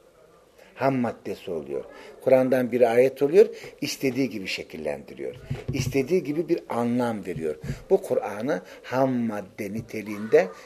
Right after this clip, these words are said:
telakki etmektir, düşünmektir. Kur'an hiçbir düşüncenin ham maddesi değildir. Eğer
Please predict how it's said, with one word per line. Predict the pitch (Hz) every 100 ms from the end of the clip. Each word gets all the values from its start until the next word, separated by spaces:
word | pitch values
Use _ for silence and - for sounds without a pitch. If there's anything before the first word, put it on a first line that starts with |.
| -
telakki | - 98 82 - 92
etmektir, | 76 - 78 - 82
düşünmektir. | - - 76 73 - - - - - - - - - -
Kur'an | 127 117 104
hiçbir | 170 - 123 101
düşüncenin | 98 - 101 92 120 104
ham | 90
maddesi | 87 - - - -
değildir. | 65 - - - _ _ _ - - 175 - - _ - - - - - - - _ _ _ - - - - - - - 185 - - 165 160 - - - - - -
Eğer | 120 110 92